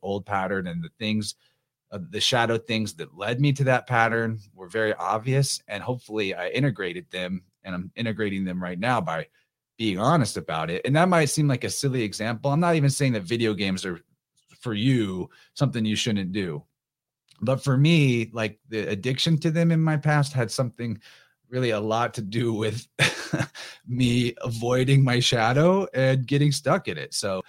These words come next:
that's just me. That's just me. There's other things too in the hurdles, but we'll just leave it at that.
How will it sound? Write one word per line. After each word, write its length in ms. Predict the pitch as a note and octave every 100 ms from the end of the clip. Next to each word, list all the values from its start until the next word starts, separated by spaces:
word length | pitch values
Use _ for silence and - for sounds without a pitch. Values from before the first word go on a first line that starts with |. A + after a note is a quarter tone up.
| - _ -
that's 160 | G#3
just 260 | A#3 G3 E3+
me. 300 | D3 D#2+ E2+
That's 180 | A2 C3+
just 220 | D3 -
me. 280 | B2 F2 C2
There's 180 | G#2+ D#3+
other 200 | D#3+ D3
things 360 | C3+ A2 G2+
too 380 | - A2 F2 E2
in 120 | G#2+ G2+
the 80 |
hurdles, 400 | F#2 F#2 E2+ E2 -
but 280 | F#2 E2+ C#2
we'll 140 | F#2 A2
just 240 | A#2 G#2+
leave 160 | A2 F#2+
it 60 |
at 120 | F2+
that. 260 | G2+ F2